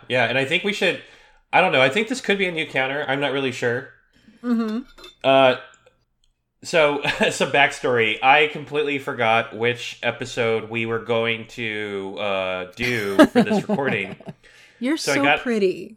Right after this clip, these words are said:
Speaker 2: You're
Speaker 1: I know, I'm
Speaker 2: so
Speaker 1: so pretty.
Speaker 2: pretty. <laughs>
Speaker 1: And I was, I was gonna have a Star Wars themed New Year's Eve, so I watched a lot of Star Wars yesterday,
Speaker 2: Mm-hmm.
Speaker 1: and <laughs> I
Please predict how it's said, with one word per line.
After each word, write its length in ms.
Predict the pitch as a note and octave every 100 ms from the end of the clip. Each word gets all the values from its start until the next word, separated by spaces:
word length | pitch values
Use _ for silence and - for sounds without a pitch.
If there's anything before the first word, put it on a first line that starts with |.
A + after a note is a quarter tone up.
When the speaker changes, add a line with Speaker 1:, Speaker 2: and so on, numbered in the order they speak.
| -
Speaker 2:
You're 140 | A#3
Speaker 1:
I 20 |
know, 80 | A#3
I'm 60 | -
Speaker 2:
so 80 | B3
Speaker 1:
so 100 | -
pretty. 240 | C3 -
Speaker 2:
pretty. 300 | G3+ - -
<laughs> 40 | _ _ B3 A#3+ C4
Speaker 1:
And 140 | C4+ A#2+
I 120 | C#3+
was, 300 | D#3+ D#3+ -
I 80 | C#3
was 220 | D#3 -
gonna 180 | D3+ C#3
have 340 | C3+ C3 B2+
a 240 | B2+ A#2
Star 300 | G#2 C3 A#2+ B2
Wars 460 | B2 A#2+ A#2 A2+
themed 340 | - A#2+ A#2 A2+
New 60 |
Year's 280 | A2 G#2 G2
Eve, 360 | A2+ A2 A2 G#2
so 140 | A2+
I 40 | G2+
watched 340 | G2+ - -
a 60 | G2+
lot 240 | G2+ G#2+
of 80 | G2
Star 240 | - G#2 G2+
Wars 220 | G2+ G2
yesterday, 540 | G2 - G2+ G2 F#2+ - _ _ -
Speaker 2:
Mm-hmm. 60 | F#3
Speaker 1:
and 480 | E3 G2 F#2+ F#2+ _ _ _ _
<laughs> 240 | - A#2+ -
I 360 | B2+ B2 A2+